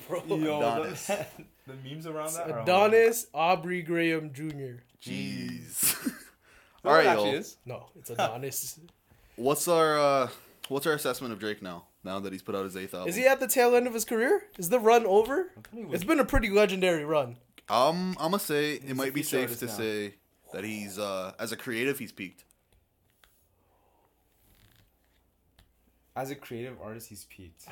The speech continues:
Speaker 3: Yeah.
Speaker 1: think part of me, I think we're part, part of us hesitant to say that
Speaker 3: Uh, it's hard to
Speaker 1: because
Speaker 3: say.
Speaker 1: it's Drizzy.
Speaker 3: Yeah.
Speaker 2: Nah, like, but that's the thing. Like, okay, has he really,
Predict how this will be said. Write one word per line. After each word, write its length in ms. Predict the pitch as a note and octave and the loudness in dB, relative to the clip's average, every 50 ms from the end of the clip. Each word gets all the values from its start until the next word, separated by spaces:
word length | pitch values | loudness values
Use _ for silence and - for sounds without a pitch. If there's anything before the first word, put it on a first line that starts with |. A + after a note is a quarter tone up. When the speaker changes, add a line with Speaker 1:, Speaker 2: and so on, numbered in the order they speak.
| - - | -14 -8
Speaker 3:
Yeah. 60 | - | -6
Speaker 1:
think 200 | F3 F#3+ F3+ - | -6 -6 -4 0
part 180 | G#3 F#3+ F#3 | 2 2 2
of 80 | F#3 E3+ | 2 -2
me, 240 | E3 D#3+ D3+ C#3+ B2+ _ _ _ _ _ _ _ _ - C#3 - - - | -6 -8 -10 -10 -14 _ _ _ _ _ _ _ _ -14 -14 -14 -14 -18
I 60 | C3 | -14
think 200 | - - G3 G#3 | -10 -10 -8 -4
we're 180 | G#3 E3+ D3+ C3 - _ - | -4 -4 -4 -4 -8 _ -6
part, 300 | D#3 D3 D3+ D3+ D#3 - _ _ _ _ _ _ - | -4 -2 -2 -4 -6 -10 _ _ _ _ _ _ -6
part 180 | - D#3+ F3 | -2 -2 0
of 120 | F#3 F3 F3+ | 0 -2 -4
us 140 | F3+ - - | -6 -6 -4
hesitant 520 | - D3 D3+ D3+ D3+ C#3+ - F#3 E3 - | -4 -4 -6 -6 -8 -12 -12 -14 -14 -12
to 80 | - B2+ | -10 -10
say 260 | - - C#3 C#3 D#3 | -8 -6 -4 -4 -2
that 300 | E3+ G3 A3+ A#3+ A3 - | 0 0 0 0 -2 -4
Speaker 3:
Uh, 60 | - - - - | -8 -14 -10 -8
it's 180 | - C#3+ C#3+ - | -8 -6 -2 2
hard 200 | F#3 G#3 A3 G#3 | 4 4 4 2
to 80 | D#3+ | 0
Speaker 1:
because 260 | C#3+ D3 F#3 G3 E3 D3 | -2 0 0 2 0 0
Speaker 3:
say. 60 | C#3+ | -2
Speaker 1:
it's 120 | C3 C3 | -6 -8
Drizzy. 360 | C3 C3+ C#3+ C3 A#2+ A2+ A2 A2+ - _ - | -8 -6 -6 -6 -8 -10 -14 -16 -18 _ -12
Speaker 3:
Yeah. 240 | A2 A2 G#2+ G2 C#3 | -10 -8 -8 -8 -6
Speaker 2:
Nah, 260 | D#3 D3+ D3 C#3+ - - | -6 -4 -4 -6 -6 -6
like, 300 | C#3+ C#3+ C#3 C#3+ C#3+ _ - C#3 | -6 -6 -6 -6 -10 _ -16 -12
but 100 | C#3 D3+ | -10 -8
that's 160 | E3+ F3+ - | -8 -8 -8
the 60 | E3+ | -10
thing. 240 | D#3 - E3+ D#3 C3 | -12 -12 -12 -10 -8
Like, 200 | B2 A2+ A2+ A#2 _ - | -8 -8 -10 -12 _ -16
okay, 300 | - B2 G#2+ F#2+ F#2+ - _ _ _ _ - | -12 -12 -12 -12 -12 -16 _ _ _ _ -20
has 220 | G2 B2+ B2+ C3 | -18 -16 -14 -14
he 100 | D3 D#3 | -12 -12
really, 340 | D#3 D3 C#3+ C#3 C#3 C3+ | -10 -10 -10 -10 -12 -12